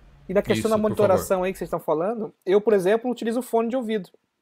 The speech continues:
Speaker 1: Eu utilizo fone, é, circunmaural, um Audio-Técnica M cinquenta. Do antigo, que eu comprei o novo, ainda não amaciei ele, não, não adaptei a ele.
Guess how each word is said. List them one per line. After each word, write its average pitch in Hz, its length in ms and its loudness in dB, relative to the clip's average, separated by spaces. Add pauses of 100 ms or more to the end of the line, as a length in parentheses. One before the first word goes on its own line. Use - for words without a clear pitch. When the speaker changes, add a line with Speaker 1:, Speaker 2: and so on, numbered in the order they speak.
(120)
Speaker 1:
Eu 165 80 -8
utilizo 170 300 -6
fone, 185 600 -2
é, 139 440 -2
circunmaural, 170 840 -2
um 120 380 -16
Audio-Técnica 143 720 -6
M 139 140 -14
cinquenta. 170 460 -10 (520)
Do 151 300 -2
antigo, 220 420 0
que - 60 -6
eu 180 60 -4
comprei 175 300 -2
o 175 60 2
novo, 175 380 0
ainda 170 320 -4
não 170 80 -4
amaciei 160 640 -4
ele, 190 120 -2
não, 160 280 -6
não 165 160 -10
adaptei 165 480 -4
a 160 40 0
ele. 175 260 -4